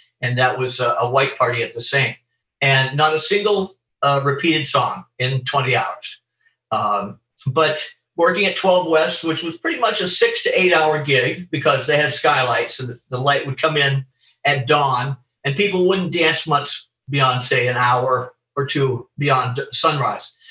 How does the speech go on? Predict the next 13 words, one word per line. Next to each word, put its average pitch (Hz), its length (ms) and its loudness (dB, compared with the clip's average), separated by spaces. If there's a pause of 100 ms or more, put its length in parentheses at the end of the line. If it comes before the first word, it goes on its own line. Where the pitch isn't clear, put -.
(280)
Um, 123 480 0 (320)
and, 156 420 2
uh, 143 360 2
some 180 220 0
of 156 60 -2
the 151 80 0
Fire 160 280 2
Island 156 240 0
clubs 135 280 0
that 131 120 -4
went 131 140 0
after 123 340 -2
hours. 117 400 -2